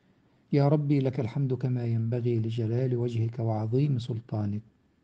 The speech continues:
رضيت بالله ربا، وبالإسلام دينا، وبمحمد صلى الله عليه وسلم نبيا ورسولا.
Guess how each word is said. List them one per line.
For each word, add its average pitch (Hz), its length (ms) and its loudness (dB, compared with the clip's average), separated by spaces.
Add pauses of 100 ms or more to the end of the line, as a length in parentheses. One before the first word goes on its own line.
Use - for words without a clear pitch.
(440)
رضيت 160 380 2
بالله 120 460 0
ربا، 113 540 -4 (600)
وبالإسلام 131 840 0
دينا، 117 540 -2 (420)
وبمحمد 117 1040 -2
صلى 127 300 0
الله 117 640 0
عليه 117 380 0
وسلم 117 580 0
نبيا 117 440 0
ورسولا. 110 680 -4